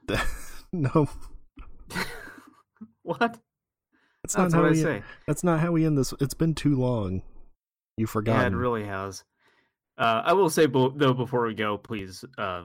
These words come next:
Speaker 2: listen to Destroy All Children.
Speaker 1: No,
Speaker 2: It
Speaker 1: don't.
Speaker 2: is, it is more of us, except we talk about other stuff other than JoJo's.
Speaker 1: You just rant about Sonic for, like, two hours as I have to sit there and listen to it.
Speaker 2: Yeah, or Gex.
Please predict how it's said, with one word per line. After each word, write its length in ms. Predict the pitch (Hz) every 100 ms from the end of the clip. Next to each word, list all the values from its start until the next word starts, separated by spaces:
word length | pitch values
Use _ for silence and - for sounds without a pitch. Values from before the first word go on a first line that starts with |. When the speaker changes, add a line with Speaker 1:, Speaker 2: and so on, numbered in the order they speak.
| 90
Speaker 2:
listen 420 | 98 92 90 85
to 200 | - 90 87
Destroy 400 | 98 92 92 87
All 120 | 87
Children. 440 | - 95 87 87 92
Speaker 1:
No, 300 | 131 127 104
Speaker 2:
It 80 | 92
Speaker 1:
don't. 240 | 98 104 95
Speaker 2:
is, 360 | 92 90 - -
it 140 | 104
is 160 | 98 -
more 240 | 107 101
of 100 | 98
us, 420 | 98 95 - - _
except 360 | 110 101 110 -
we 60 | 101
talk 300 | 104 101 98
about 380 | - 95 92 - -
other 400 | 101 95 90 90 _
stuff 420 | - - 90 87 - -
other 260 | 95 92 87
than 140 | 92
JoJo's. 440 | 90 90 90 90 - _ _ _ -
Speaker 1:
You 120 | 190
just 240 | 226 226 - 135 135
rant 280 | 139 151 170
about 240 | 147 139
Sonic 560 | - - 123 135 131 -
for, 120 | -
like, 220 | 110 110
two 260 | - - 120
hours 600 | 117 117 104 95 - 107 -
as 140 | 113 110
I 80 |
have 100 | 110 -
to 60 |
sit 220 | - 117
there 140 | - 104
and 100 | 101
listen 260 | 110 104 95
to 180 | 95 90
it. 100 | - - - - _ _ _ _
Speaker 2:
Yeah, 200 | 160 160 135
or 260 | 127 135
Gex. 560 | 131 147 107 - -